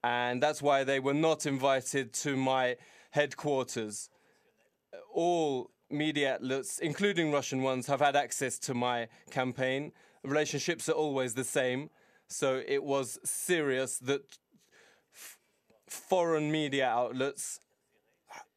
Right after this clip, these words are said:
interfered by saying serious mistruths during a democratic campaign, and I will not give in to that on any way. But Russia Today and Sputnik have not behaved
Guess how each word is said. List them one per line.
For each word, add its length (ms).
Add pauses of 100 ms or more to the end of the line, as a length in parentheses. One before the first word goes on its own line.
(520)
interfered 920
by 160
saying 380
serious 680
mistruths 840
during 440
a 160
democratic 680
campaign, 580 (400)
and 160
I 140
will 240
not 560 (100)
give 220
in 240
to 140
that 340 (240)
on 240 (140)
any 320
way. 340 (1400)
But 280
Russia 280
Today 300
and 180
Sputnik 600 (720)
have 260
not 260
behaved 600